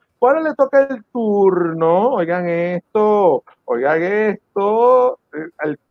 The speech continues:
turno a el deporte de los carros de carrera. Pues sí, ahora, ahora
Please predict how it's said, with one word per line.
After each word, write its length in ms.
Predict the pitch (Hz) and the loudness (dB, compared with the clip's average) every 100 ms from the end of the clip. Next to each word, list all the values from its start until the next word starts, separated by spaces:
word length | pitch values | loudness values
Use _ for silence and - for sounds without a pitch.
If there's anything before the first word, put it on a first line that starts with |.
| - | 0
turno 520 | 185 247 262 269 269 | 0 0 -2 -4 -4
a 320 | - 160 175 208 _ _ | -2 0 0 -2 _ _
el 80 | 147 | -8
deporte 420 | 143 139 160 170 | -6 -4 -4 -4
de 60 | 220 | -4
los 140 | 175 - | -4 -2
carros 360 | 165 190 175 | -4 -2 -6
de 160 | 165 147 | -4 -6
carrera. 520 | 139 120 - 123 127 160 170 170 175 170 175 175 175 180 180 180 208 208 202 196 226 247 247 277 339 320 277 254 247 247 233 226 - | -4 -6 -2 -2 0 -2 -2 0 2 2 0 0 0 0 0 0 2 2 0 2 4 4 4 4 2 2 0 0 0 -2 -6 -12 -4
Pues 200 | 190 156 | -2 -2
sí, 120 | 254 | 0
ahora, 480 | 202 196 254 285 254 | 2 4 2 0 -2
ahora 680 | 170 170 196 247 262 247 240 | 0 0 0 0 0 0 0